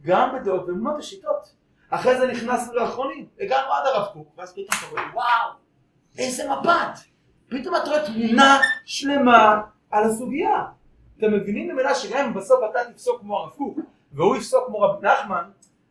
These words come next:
בסופו של דבר זה כבר אחד. כי זה רק ההתפרטות בסוף מהמעיין הגדול, מהנהר הגדול שכולם מסכימים עליו, מבינים? לכן העיסוק בהגדה בצורה עמוקה הוא לא רק מנגנון הגנה מפני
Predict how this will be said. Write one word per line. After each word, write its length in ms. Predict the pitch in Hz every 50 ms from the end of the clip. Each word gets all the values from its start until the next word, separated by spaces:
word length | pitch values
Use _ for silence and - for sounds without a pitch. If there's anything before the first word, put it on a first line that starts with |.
| _
בסופו 460 | 156 180 180 - 208 190 - 262 269
של 160 | 262 262 240 185
דבר 280 | 180 196 - - -
זה 120 | - 175 175
כבר 220 | - 175 160 156
אחד. 220 | - - 262 247 - - _ _ _ _ _ _ _ _ _ _
כי 400 | - 196 190 185 180 180 180 -
זה 200 | _ 147 143 170
רק 200 | 160 202 247 -
ההתפרטות 540 | 247 220 - - - 190 156 - 240 247 180
בסוף 320 | 185 185 - - 285 285 294 294 -
מהמעיין 500 | 196 175 170 170 160 156 170 208 226 220
הגדול, 480 | 214 208 196 233 277 269 240 240 254 _ _ _ _ _ _ _ _
מהנהר 420 | 160 160 165 165 165 175 196 214 220
הגדול 280 | 202 208 208 254 262
שכולם 360 | - - - - 185 180 180
מסכימים 340 | - - - - 220 240 226
עליו, 140 | 190 143 135 - _ _ _
מבינים? 340 | 151 135 156 180 226 254 - _ _ _ _ _ - 131 _ _ _ -
לכן 280 | 151 147 - 247 262
העיסוק 360 | 254 196 - - - 254 -
בהגדה 580 | - 165 180 170 156 160 160 160 277 285 254 220 226 - _ _ _ _ _
בצורה 400 | 156 160 156 - - 170 202 226
עמוקה 420 | 254 226 214 - - - 254 247 - - -
הוא 120 | 196 185
לא 160 | 196 233 277
רק 200 | 294 294 - -
מנגנון 480 | 214 226 226 202 202 202 202 208 202 196
הגנה 260 | 190 - 180 180 185
מפני 520 | 180 170 165 _ 175 180 185 180 175 170